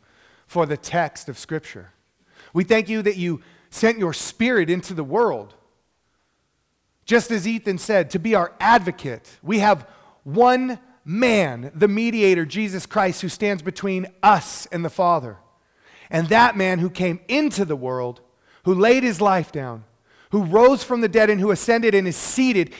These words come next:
he is mediating and interceding. And he sent his Spirit into the world to convict the world of sin,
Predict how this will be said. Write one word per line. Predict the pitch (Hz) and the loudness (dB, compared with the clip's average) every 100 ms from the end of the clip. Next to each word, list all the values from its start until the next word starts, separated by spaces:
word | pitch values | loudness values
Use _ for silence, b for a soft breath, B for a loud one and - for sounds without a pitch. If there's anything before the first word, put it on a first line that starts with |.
| B | B
he | - 277 277 | 0 2 4
is | 208 156 | 2 0
mediating | 202 254 247 214 202 196 | 0 2 4 4 4 2
and | 190 | -2
interceding. | 220 208 - 214 170 131 B | -2 -2 -4 -2 -2 -4 B
And | 175 | -4
he | 156 254 | -2 -2
sent | - 233 180 | 2 2 2
his | 202 277 | 0 -2
Spirit | - - 285 285 151 - - _ b b | -4 -2 2 2 2 -4 -20 _ b b
into | 196 220 233 | -4 -2 2
the | 208 | 2
world | 185 220 160 120 - b b | 4 4 2 -2 -14 b b
to | - - | -4 0
convict | 208 185 247 254 | 0 2 2 2
the | |
world | 240 240 208 | 2 2 2
of | - | -4
sin, | 254 226 | 0 0